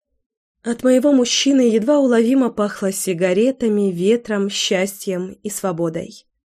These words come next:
Убойное сочетание, сбивающее с ног своей остротой,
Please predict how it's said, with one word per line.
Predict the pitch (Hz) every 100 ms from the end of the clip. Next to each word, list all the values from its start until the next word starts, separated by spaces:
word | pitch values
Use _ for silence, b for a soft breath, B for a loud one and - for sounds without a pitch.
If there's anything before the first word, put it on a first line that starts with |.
| _ _ _ _ _ _ _ -
Убойное | 202 208 226 185 165
сочетание, | 170 175 214 196 202 190 175 175 180
сбивающее | 175 208 208 190 202 - 190 180
с | -
ног | 190 208 208
своей | - 180 180
остротой, | 185 - 196 202 175 175